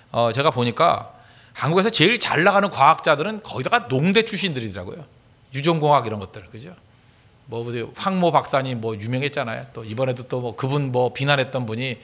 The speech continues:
자기도 뭐 논문 표절했다 뭐 이런 얘기가 나오는데 이렇게 시끌시끌한 이유가 무엇입니까? 그만큼 이 농대에서 중요한 연구들을 많이 하고 있다는 얘기 아닙니까?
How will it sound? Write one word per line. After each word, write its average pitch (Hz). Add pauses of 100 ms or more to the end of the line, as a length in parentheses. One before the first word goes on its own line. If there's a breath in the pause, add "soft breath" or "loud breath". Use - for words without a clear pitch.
(280 loud breath)
자기도 131
뭐 127
논문 123
표절했다 135
뭐 117
이런 143
얘기가 156
나오는데 117 (320 loud breath)
이렇게 120
시끌시끌한 226
이유가 165
무엇입니까? 127
그만큼 175 (280 soft breath)
이 123
농대에서 175
중요한 180
연구들을 139
많이 131
하고 202
있다는 120
얘기 117
아닙니까? 180